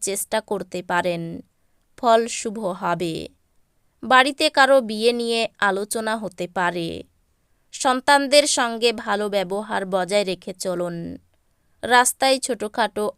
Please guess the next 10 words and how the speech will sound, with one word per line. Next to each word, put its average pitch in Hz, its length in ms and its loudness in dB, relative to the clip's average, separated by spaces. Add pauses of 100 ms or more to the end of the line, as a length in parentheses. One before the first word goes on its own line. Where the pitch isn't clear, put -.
(120)
আঘাত 208 420 0
লাগতে 185 480 -4 (100)
পারে। 175 320 -4 (960)
আর্থিক 254 420 2 (100)
চাপ 220 220 2 (140)
থেকে 240 340 -2 (280)
মুক্তি 226 380 -10
লাভের 247 340 4
সম্ভাবনা 196 680 -4
রয়েছে। 175 560 -2